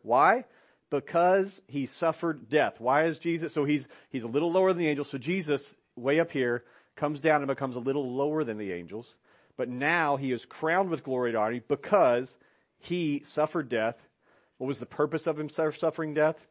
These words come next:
Here's this "so that." "So that by the grace of God, he might taste death for everyone." Why did Jesus suffer death? To taste death for you.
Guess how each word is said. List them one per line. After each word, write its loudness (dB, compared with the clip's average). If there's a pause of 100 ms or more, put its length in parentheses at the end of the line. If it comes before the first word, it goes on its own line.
(140)
Here's -8
this -10
"so -2
that." -2 (300)
"So 2
that 4 (500)
by 2
the 0
grace 0
of -8
God, 2
he -4
might -2
taste -4
death 0 (160)
for -4
everyone." -4
Why 0
did -2
Jesus -6
suffer -2
death? 0 (720)
To -10
taste -4
death 2 (420)
for -12
you. -8